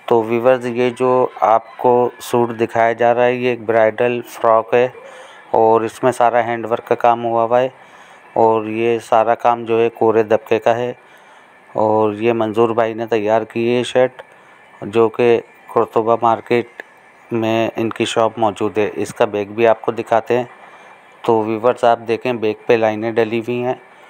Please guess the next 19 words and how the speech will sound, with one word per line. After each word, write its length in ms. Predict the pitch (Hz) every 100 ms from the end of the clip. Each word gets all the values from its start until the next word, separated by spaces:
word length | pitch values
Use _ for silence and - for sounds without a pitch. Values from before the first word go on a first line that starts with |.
| - - -
और 380 | 107 107 107 107
बीच 300 | 107 113 -
में 120 | 123 104
बूटी 260 | 104 117 113
वगैरह 460 | 107 110 107 113
भी 200 | 113 120 120 - - - -
काम 200 | 117 110
में 280 | 110 117 113 - - -
आई 240 | 110 104
हुई 200 | 104 107
हैं। 240 | 101 95 - - - - - - - - -
और 360 | - 110 107 107
ये 160 | 107 110
सारा 280 | 117 110 113
काम 240 | 117 120
कोरे 300 | - 110 110
दबके 320 | 107 104 - 107
का 120 | 120
है 240 | 120 123